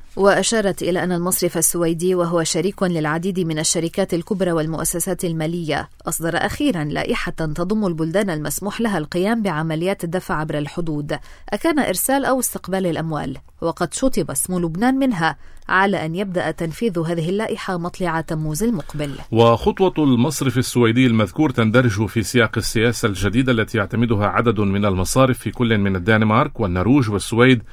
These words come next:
Speaker 2: وفنلندا وآيسلند، والهادفة إلى منع التحويلات المصرفية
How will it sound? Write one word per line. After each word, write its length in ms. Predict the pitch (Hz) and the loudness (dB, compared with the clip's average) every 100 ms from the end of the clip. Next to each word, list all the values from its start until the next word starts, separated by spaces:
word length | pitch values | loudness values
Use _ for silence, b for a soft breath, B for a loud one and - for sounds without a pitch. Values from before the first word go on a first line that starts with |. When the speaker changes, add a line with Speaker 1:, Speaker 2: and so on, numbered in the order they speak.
| b b b 110 | b b b 0
Speaker 2:
وفنلندا 640 | 110 123 170 160 143 131 | 4 4 4 2 4 4
وآيسلند، 680 | 110 110 143 135 - 101 87 | 4 4 2 2 -2 -2 0
والهادفة 480 | 90 135 127 - | 2 2 2 0
إلى 240 | 113 101 98 | 0 2 2
منع 200 | 123 107 | 4 2
التحويلات 580 | - 101 113 113 120 110 | -2 -4 0 2 4 2
المصرفية 760 | 101 98 104 95 143 117 107 | 0 -2 -4 0 4 4 4